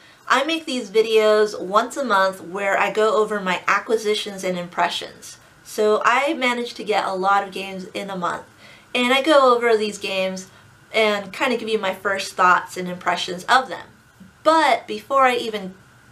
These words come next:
make those videos, or before I even purchase those games, I put in a lot of thought as far as, why am I gonna purchase this game? Now, some of the reasons that I purchase a game is because of the designer.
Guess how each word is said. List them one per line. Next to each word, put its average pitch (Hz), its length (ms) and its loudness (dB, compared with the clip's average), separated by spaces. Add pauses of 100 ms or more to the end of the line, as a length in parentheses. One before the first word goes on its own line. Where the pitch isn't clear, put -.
(140)
make 320 280 0
those 214 220 4
videos, 170 420 -2
or - 120 -6
before 285 360 2
I 277 100 0
even 220 180 -4
purchase 320 500 -4
those 190 220 -4
games, 170 420 -6 (540)
I 262 160 4
put 339 180 -4
in 330 120 -2
a 233 100 2
lot 196 240 -2
of 185 100 -8
thought 180 540 -2
as 185 160 -12
far 185 320 -2
as, 170 280 -6 (140)
why 226 240 -2
am 311 140 -2
I 285 80 -2
gonna 247 180 -2
purchase 202 420 -8
this - 140 -14
game? 254 300 -2 (760)
Now, 220 420 4 (360)
some 320 240 0
of 330 80 0
the 311 100 0
reasons 247 520 -2
that 185 360 2
I 185 240 2
purchase 339 460 -6
a 196 40 -6
game 180 420 0
is 190 400 -4 (120)
because 190 480 -2
of 190 160 -2
the 202 80 -10
designer. 233 640 -2